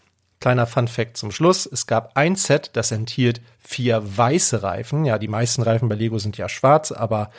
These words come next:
es gab auch ein paar graue, aber die allermeisten waren schwarz. Und es gab nur ein einziges Set, in dem vier weiße Reifen waren. Und das ist das Set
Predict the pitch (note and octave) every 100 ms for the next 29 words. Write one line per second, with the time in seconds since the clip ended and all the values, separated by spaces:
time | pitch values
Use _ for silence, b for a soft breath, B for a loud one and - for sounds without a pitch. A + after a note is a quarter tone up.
0 | B - A2 A2 F#2+ G#2+ G#2 A2+ C3 B2
1 | G2+ A2 A#2+ A2+ A#2 A2 A2+ - G#2 G2+
2 | - B2 B2+ A2+ - A#2+ A#2+ A2+ C#3 G3
3 | G3+ G3 F#3 - - F#3 B B B -
4 | A#2 A#2 A#2 - - - D3+ C3 - A#2+
5 | G2 G2+ B2 F#3 - A2 G2+ G#2 - G2+
6 | G2+ G#2 D3 - B B B G#2 G2+ B2+
7 | D3 E3 D3+ - A2+ - A2